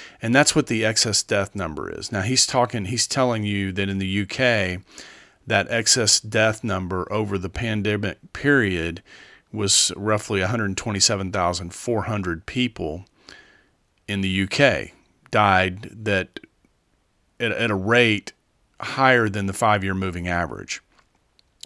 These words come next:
So remember that number, 'cause it's pretty close to the actual number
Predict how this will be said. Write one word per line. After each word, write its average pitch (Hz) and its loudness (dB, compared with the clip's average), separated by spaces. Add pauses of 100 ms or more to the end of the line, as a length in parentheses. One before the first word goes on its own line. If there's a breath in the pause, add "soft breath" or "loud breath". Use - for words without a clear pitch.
(100)
So 107 6 (760 loud breath)
remember 151 10
that 131 10
number, 98 0
'cause 156 2
it's 185 2
pretty 262 4
close 135 6
to - 0
the 127 6
actual 110 2
number 107 0